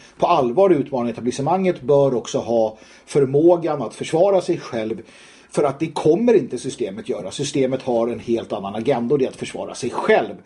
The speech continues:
med dels de medel de tycker kan behövas. Eh, så att det, det är ju, det är ju den krassa verkligheten. Eh, Sverigedemokraterna har idén om att blöda sig till makten, det vill säga deras eget blod.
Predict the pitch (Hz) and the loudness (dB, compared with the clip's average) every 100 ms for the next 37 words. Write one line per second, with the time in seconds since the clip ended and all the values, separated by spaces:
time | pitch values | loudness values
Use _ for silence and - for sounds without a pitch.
0 | - - - 143 131 117 113 131 117 113 | -20 -20 -4 0 0 -2 -4 -4 -4 -8
1 | - 131 131 117 113 113 120 110 110 104 | -10 -6 -4 -4 -6 -4 -4 -2 -4 -6
2 | 104 101 92 92 - 120 - 107 92 - | -8 -10 -16 -16 -10 -10 -6 -6 -6 -12
3 | _ - 113 104 110 151 165 107 95 - | _ -12 -10 -6 -2 0 0 -2 -10 -16
4 | - - - - - - 127 135 131 123 | -20 -20 -18 -18 -20 -8 0 2 2 0
5 | 160 143 - 123 _ - - 170 151 190 | -2 -4 -6 -18 _ -20 -12 -6 -4 0
6 | 185 170 147 147 160 147 131 113 120 - | 2 2 0 -4 0 2 0 -2 -6 -4
7 | 123 120 123 135 143 - - - - - | -2 -2 0 0 0 -4 -6 -18 -8 -4
8 | 165 202 185 185 180 160 151 143 127 123 | 0 2 2 2 0 2 0 2 0 -2
9 | 113 135 151 151 131 139 160 165 165 - | -4 0 2 2 2 0 2 0 0 -8
10 | - 139 135 - - 156 131 120 131 120 | -4 -2 -2 -4 -4 -2 -2 -2 -2 0
11 | 120 131 123 113 135 143 170 | 0 0 -2 0 0 0 -4